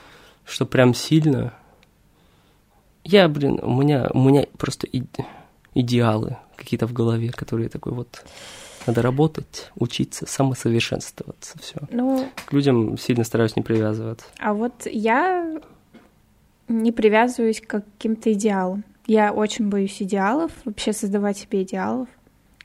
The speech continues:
Speaker 2: потому что я видела, когда идеалы губили человека.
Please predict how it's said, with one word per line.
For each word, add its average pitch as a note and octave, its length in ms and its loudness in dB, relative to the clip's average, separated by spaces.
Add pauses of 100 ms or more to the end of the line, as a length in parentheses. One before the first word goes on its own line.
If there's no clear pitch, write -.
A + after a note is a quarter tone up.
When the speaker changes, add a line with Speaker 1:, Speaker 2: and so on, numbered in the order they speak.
Speaker 2:
потому A3 240 -4
что - 180 0
я G#3+ 160 6
видела, G#3 480 2
когда G3+ 400 -4
идеалы G3+ 400 -2
губили G3 460 -4
человека. G3+ 800 -6